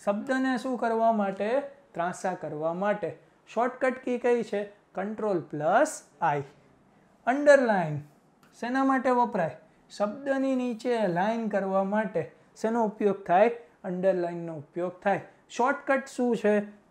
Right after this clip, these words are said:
control plus U. ચલો, એમાં ને એમાં આગળ વધીએ. બોર્ડર. બોર્ડર શેના માટે? તો કે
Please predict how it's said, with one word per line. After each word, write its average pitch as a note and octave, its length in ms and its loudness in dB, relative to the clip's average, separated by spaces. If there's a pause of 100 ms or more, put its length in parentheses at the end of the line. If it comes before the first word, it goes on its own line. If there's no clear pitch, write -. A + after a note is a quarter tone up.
control G#3 440 0
plus F3+ 680 4 (560)
U. E3 140 2 (1200)
ચલો, D3 300 -4 (960)
એમાં F#3+ 240 0
ને G#3+ 60 0
એમાં G#3+ 220 4
આગળ G#3+ 220 4
વધીએ. G3 380 2 (640)
બોર્ડર. G#3 460 6 (560)
બોર્ડર A3+ 360 0
શેના A#3+ 300 -2
માટે? G3+ 420 -2 (220)
તો F3 100 -6
કે G#3+ 180 -2